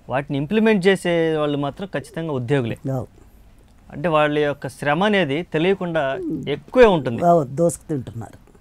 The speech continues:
Speaker 1: ఆ, అటువంటి శ్రమకి తగ్గ ఫలితం వాళ్ళకు ఉంటుందా? అసలు వాళ్ళకి గుర్తింపు ఉంటుందా? నేనైతే మొన్న కరోనా సమయంలో బాగా గమనించిన విషయం ఏంటంటే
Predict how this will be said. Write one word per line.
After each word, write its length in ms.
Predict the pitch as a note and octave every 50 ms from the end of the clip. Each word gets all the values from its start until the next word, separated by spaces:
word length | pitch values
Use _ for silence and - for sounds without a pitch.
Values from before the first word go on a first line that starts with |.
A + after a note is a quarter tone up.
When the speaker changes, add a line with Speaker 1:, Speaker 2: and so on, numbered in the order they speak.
| - _ - E3
Speaker 1:
ఆ, 300 | E3+ G3+ A#3+ C4 B3 - - - _ - -
అటువంటి 440 | C#3 D3+ D3 F#3 F#3+ G3 F3+ D#3+ D#3+
శ్రమకి 400 | - - D3+ D3+ E3 G#3+ A3 A#3+
తగ్గ 260 | G3+ A3 F#3+ F3 F#3
ఫలితం 440 | D3 - - D3 E3+ G3 G3 G#3 G3
వాళ్ళకు 280 | F3 D#3 D3 - - C#3
ఉంటుందా? 440 | D3 C#3+ F#3 D#3 C#3+ C3+ C3 B2+ - - C3
అసలు 240 | B2 - D#3 D#3 D3+
వాళ్ళకి 220 | D#3 D3+ D3 C#3 B2+
గుర్తింపు 440 | A#2+ C3 C3 - - F3+ E3 D3+ D3
ఉంటుందా? 340 | C3+ A#2+ B2 A#2 A2 A2+
నేనైతే 400 | A#2+ A#2+ C3 D3+ E3 F3 E3+ -
మొన్న 220 | G3+ F#3 F3 E3 E3
కరోనా 360 | D#3+ - D3+ D3 D#3+ E3+ E3
సమయంలో 360 | - E3 D#3 D3+ D3+ D3+ D#3+
బాగా 280 | C#3+ B2+ B2+ C3 C#3+ D3
గమనించిన 480 | C3 B2+ B2+ B2+ C3 C3 A#2+ C3+ B2
విషయం 220 | A#2 A2+ - B2+ A#2+
ఏంటంటే 380 | A#2 A2+ A2+ A2+ - E3+ A3